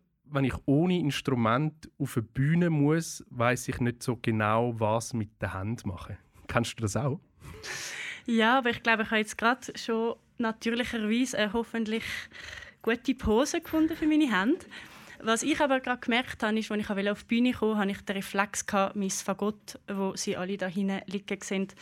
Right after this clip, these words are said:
Speaker 2: mitzunehmen.
Speaker 1: Fühlst du dich jetzt schon ein bisschen leer?
Speaker 2: Ja, jetzt, wo du das gesagt hast mit der Hand. Ja,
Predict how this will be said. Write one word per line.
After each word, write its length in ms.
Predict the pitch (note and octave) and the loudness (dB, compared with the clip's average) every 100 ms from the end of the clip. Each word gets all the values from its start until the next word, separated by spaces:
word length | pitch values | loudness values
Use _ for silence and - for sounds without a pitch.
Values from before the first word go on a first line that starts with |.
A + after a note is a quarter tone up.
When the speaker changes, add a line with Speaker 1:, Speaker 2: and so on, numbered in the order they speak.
| - _ - | -20 _ 0
Speaker 2:
mitzunehmen. 580 | G#3+ - A3 F3 E3+ - - - - - - - - - | 0 0 2 2 0 -10 -20 -20 -18 -14 -14 -14 -18 -16
Speaker 1:
Fühlst 420 | - B3 - D3 | -10 -2 2 2
du 20 | - | 4
dich 140 | C#3 | 2
jetzt 60 | - | 4
schon 100 | D3 | 4
ein 60 | |
bisschen 520 | D3+ D3 D3 C#3 C#3+ - - | 4 0 2 2 2 -6 2
leer? 420 | A#2 B2+ G#2+ - - - - - - _ _ _ _ _ | 4 4 2 0 -4 -18 -20 -20 -20 _ _ _ _ _
Speaker 2:
Ja, 300 | A3 A3 A3 | 0 4 6
jetzt, 360 | A#3+ A#3+ B3 - | 6 2 0 -2
wo 120 | A3 G#3+ - | -2 -2 -4
du 100 | A3 | -2
das 220 | G#3 G#3 | -2 -4
gesagt 320 | - G#3+ G#3+ | 0 0 0
hast 160 | A#3 A3 | -4 -2
mit 240 | G3+ G3+ | -2 0
der 120 | G3+ F#3+ | -2 0
Hand. 340 | G3 G#3+ G#3 - A3 | 2 2 0 -4 2
Ja, 280 | A3 G#3 | 6 8